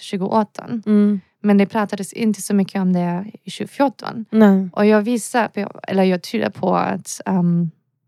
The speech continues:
Speaker 1: det kan ha påverkats hur fo-, eh, väljare beter sig.
Speaker 2: Mm.
Speaker 1: Och att det inte fanns en stark samman-, sammanband mellan hur,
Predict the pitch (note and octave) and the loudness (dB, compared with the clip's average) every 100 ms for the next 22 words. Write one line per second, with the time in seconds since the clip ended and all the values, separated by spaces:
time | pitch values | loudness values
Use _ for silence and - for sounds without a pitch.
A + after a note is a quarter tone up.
0 | _ _ F#3+ F#3+ G3+ G3 F#3 A3+ G3+ F#3+ | _ _ 0 2 4 4 2 0 0 0
1 | G3 - - G#3+ - - F#3+ F#3 - - | -6 -6 -12 -10 -8 0 0 0 -4 -12
2 | - _ _ _ - F#3 F#3 F3+ G3 F3+ | -16 _ _ _ -2 -2 -2 0 0 0
3 | F#3+ F#3+ - - - - - A3 A3+ G3+ | -4 -6 -10 -12 -12 -10 -10 -8 0 2
4 | F#3 E3 _ _ - F#3+ F#3+ G#3 G#3 G#3 | 2 0 _ _ -10 -2 0 2 2 2
5 | G3+ G#3 F#3 F#3 F#3+ - - - - F3+ | 0 0 0 -2 -6 -2 -4 -4 -4 -2
6 | F3+ E3+ - F#3+ F#3+ F3+ F3 F3 - G3+ | 0 -2 -6 -4 0 0 0 -2 -4 -6
7 | G#3 F#3 F3+ F#3 G3 G3 - - - _ | -2 -2 0 -2 -4 -6 -10 -20 -20 _
8 | _ _ - - G#3+ F#3+ F#3 F#3+ | _ _ -14 4 8 8 6 0